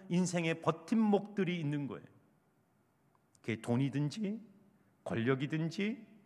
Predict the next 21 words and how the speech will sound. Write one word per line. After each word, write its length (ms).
명예든지 880
지식이든지 920
철학이든지 880
학문이든지 1120
모든 300
사람은 540
자신을 600
자신 380
되게 260
하는 360
인생의 560
버팀목 840
위에 280
서 180
있는 320
거예요. 180
하나님이 380
한 160
사람을 340
만나 340
주실 280